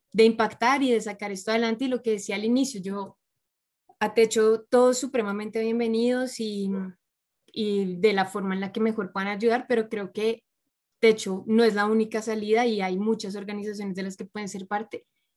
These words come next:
Y justamente eso también se adapta también a las, a las necesidades, a las aptitudes, a los gustos también,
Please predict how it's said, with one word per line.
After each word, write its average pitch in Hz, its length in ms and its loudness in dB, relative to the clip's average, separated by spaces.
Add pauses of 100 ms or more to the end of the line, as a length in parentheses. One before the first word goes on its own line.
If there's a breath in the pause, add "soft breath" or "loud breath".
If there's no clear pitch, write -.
(120)
Y 226 120 -2
justamente 226 1000 2
eso 233 240 0
también 226 300 -2
se 190 100 -10
adapta 196 400 -6
también 208 340 -6
a 185 60 -6
las, 196 300 -8
a - 80 -6
las 202 160 -6
necesidades, 202 960 0
a 202 60 -6
las 190 340 -6
aptitudes, 220 760 2
a 190 80 -2
los 185 160 -4
gustos 233 640 0
también, 208 480 -8